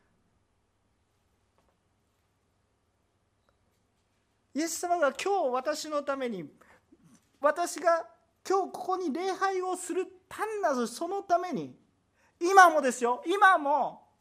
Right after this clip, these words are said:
今も想像してみてください。あんまり自己本位で想像しないでください。イエス様の立場に立って、今も、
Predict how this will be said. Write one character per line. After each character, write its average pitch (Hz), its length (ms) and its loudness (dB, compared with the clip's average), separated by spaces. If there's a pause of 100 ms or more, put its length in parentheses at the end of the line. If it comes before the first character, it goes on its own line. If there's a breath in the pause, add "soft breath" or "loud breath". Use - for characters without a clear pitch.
(640 soft breath)
今 349 300 2
も 220 540 -2
想 294 280 -2
像 427 160 -4
し 403 60 -8
て 415 100 0
み 427 80 -8
て 415 60 2
く - 60 -2
だ 247 80 -4
さ 214 100 -2
い。 - 60 -2
あ 302 80 2
ん 427 120 -6
ま 427 120 0
り 370 80 -2
自 302 140 -12
己 - 40 -12
本 392 340 -2
位 269 60 -4
で 247 140 -4
想 339 180 -8
像 330 160 -6
し 311 80 -10
な 320 100 -2
い 269 40 0
で 233 60 -4
く - 100 -8
だ - 0 -
さ 233 80 -4
い。 208 40 -8 (480 loud breath)
イ 294 60 -6
エ 349 100 0
ス - 140 -4
様 359 200 -2
の 254 100 -2
立 240 220 -6
場 160 80 -12
に 160 60 -16
立 147 100 -20
っ - 40 -20
て、 - 140 -20 (280 loud breath)
今 359 360 2
も、 185 260 -10